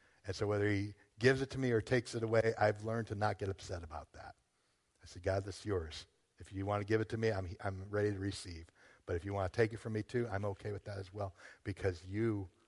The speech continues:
will take care of me.'" Can I challenge you today? God will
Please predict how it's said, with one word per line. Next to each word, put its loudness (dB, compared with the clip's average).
will 0
take -2
care 0
of -8
me.'" -16
Can -2
I 6
challenge 6
you 0
today? 2
God 4
will -2